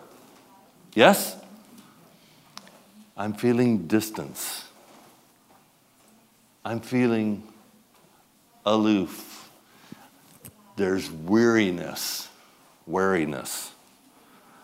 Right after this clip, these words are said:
There's distrust. There's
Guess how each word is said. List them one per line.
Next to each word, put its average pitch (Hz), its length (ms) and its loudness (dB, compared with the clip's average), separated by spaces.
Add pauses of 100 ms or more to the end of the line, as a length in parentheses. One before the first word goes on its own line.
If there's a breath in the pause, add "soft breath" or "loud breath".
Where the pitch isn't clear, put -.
(160 soft breath)
There's 90 320 0 (400)
distrust. - 1040 -2 (3000 soft breath)
There's 95 640 0